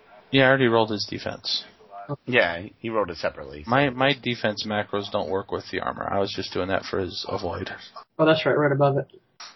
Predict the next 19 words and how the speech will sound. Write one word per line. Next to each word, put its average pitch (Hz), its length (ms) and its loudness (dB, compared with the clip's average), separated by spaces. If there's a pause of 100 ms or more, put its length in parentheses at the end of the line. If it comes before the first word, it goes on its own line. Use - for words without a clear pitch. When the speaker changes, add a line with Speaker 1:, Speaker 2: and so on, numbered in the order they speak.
(220)
Speaker 1:
All 127 180 -2
right, 104 260 2
he 226 640 6 (640)
is - 140 -12
going 127 200 4
to 120 80 6
attempt 113 400 2 (120)
to - 160 -2
claw 131 380 4
you. 175 440 0 (560)
Speaker 2:
He's 110 120 -20
still 73 180 -12
up. 50 120 -14 (560)
Speaker 1:
Yeah, 107 220 -6
he's 104 140 -2
still - 220 0
up. - 140 -6 (840)
A, 101 520 -8 (420)
uh, 50 400 -2